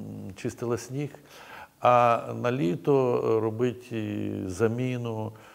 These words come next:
е, це, е, м, прибирання, е, пилу, грязі щітками, а також, е, з додатковою опцією це пилісос. Тому що, ну,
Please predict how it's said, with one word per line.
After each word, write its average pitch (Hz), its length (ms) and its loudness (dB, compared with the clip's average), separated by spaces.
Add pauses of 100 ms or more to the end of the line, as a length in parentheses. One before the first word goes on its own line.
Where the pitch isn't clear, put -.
(180)
е, 101 180 -4
це, 104 480 0
е, 110 60 -4
м, 104 640 -6 (800)
прибирання, 110 760 0 (140)
е, 92 760 -8 (100)
пилу, 104 480 0
грязі 98 380 -2
щітками, 165 680 -4 (400)
а 104 100 0
також, 135 640 -2
е, 120 40 -4 (560)
з 85 40 -12
додатковою 110 760 0 (180)
опцією 127 440 0
це 107 160 -6
пилісос. 104 560 -2
Тому 113 340 -8
що, 110 260 -6 (640)
ну, 143 460 0